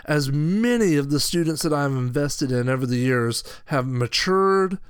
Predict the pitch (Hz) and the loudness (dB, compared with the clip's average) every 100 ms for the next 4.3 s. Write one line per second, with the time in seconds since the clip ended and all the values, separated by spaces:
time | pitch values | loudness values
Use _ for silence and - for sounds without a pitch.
0 | - - _ - 139 131 135 131 131 127 | -20 -20 _ -6 -4 0 0 2 0 0
1 | - 139 165 175 170 165 - - 127 127 | -2 0 0 2 0 -2 -6 -8 -8 -6
2 | 180 175 135 127 127 175 208 180 143 135 | -4 -4 -2 -2 0 0 0 -2 -4 -2
3 | 123 - 123 135 131 117 117 196 143 101 | -2 -6 -4 -2 -2 -4 -6 -6 -8 -12
4 | - - - | -12 -10 -12